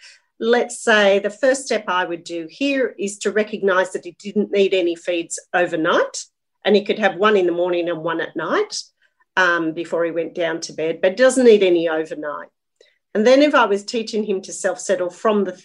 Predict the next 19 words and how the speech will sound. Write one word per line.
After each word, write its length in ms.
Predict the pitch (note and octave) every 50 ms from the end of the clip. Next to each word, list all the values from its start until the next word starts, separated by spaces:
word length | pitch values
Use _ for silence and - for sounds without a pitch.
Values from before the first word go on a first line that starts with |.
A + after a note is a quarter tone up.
| _ _ -
the 160 | G#3 G3 F#3+
information 500 | G3 A3 A3+ F#3+ F#3+ F#3 F3+ - - E3
that 140 | D#3+ - -
we've 260 | G3 A#3+ E4+ F4+ -
got 240 | - F3 - - _
from 220 | - E3+ F3 E3
you, 200 | F3 F3 F3 F3 F3 - - - - - _ _ -
I'd 240 | - G3+ A3+ - -
probably 440 | C#4+ B3+ A#3+ B3+ A#3+ A#3 A3+ G#3
leave 520 | G3 G3+ A3+ A#3+ B3+ C#4 C#4+ D4+ D#4+ D#4 -
him 360 | - D#4 C#4 B3 A#3 A#3 A3+
for 200 | - - A3+ G#3
a 40 | A3
short 380 | - - - A3 A3 A3 -
period 320 | - A3+ G#3+ G3+ G3+ G3+ G3+
to 120 | - G#3+ G#3
try 420 | - - - A#3+ A#3 A#3 B3 B3
and 380 | A#3+ A3 F#3+ E3 E3 D#3+ E3 E3
settle. 540 | - - E3 D#3 - - D3 - - -